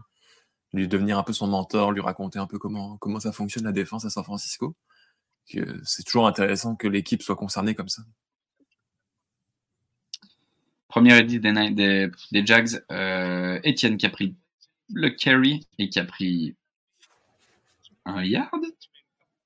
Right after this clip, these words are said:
Speaker 2: Et j'avais l'impression qu'il avait pris un peu plus. Deuxième et neuf. Deuxième et neuf,
Speaker 1: Etienne
Speaker 2: on
Speaker 1: qui est
Speaker 2: ne
Speaker 1: capable
Speaker 2: aura
Speaker 1: d'avoir plus de yards à la course que Lawrence de yards à la passe.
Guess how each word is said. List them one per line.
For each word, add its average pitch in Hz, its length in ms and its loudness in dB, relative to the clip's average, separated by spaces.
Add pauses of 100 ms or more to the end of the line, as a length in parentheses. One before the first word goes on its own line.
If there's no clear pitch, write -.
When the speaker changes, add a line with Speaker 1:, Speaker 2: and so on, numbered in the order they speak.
(300)
Speaker 2:
Et 107 100 2
j'avais 98 140 4
l'impression 98 260 0
qu'il 98 160 -2
avait 98 80 2
pris 98 160 0
un 95 60 2
peu 95 120 -6
plus. - 280 0 (340)
Deuxième 127 380 8
et 117 40 6
neuf. 117 220 2 (1300)
Deuxième 110 340 2
et 104 60 2
neuf, 113 200 2
Speaker 1:
Etienne 135 140 4
Speaker 2:
on - 40 2
Speaker 1:
qui 120 60 0
est - 20 2
Speaker 2:
ne - 20 -6
Speaker 1:
capable 98 160 0
Speaker 2:
aura 90 80 6
Speaker 1:
d'avoir 110 180 6
plus 113 160 -2
de 113 120 6
yards 113 240 6
à 101 60 8
la 101 100 4
course 127 320 0
que 110 120 -2
Lawrence 101 580 0
de 104 100 0
yards 101 180 2
à 98 40 0
la 95 120 0
passe. - 400 -12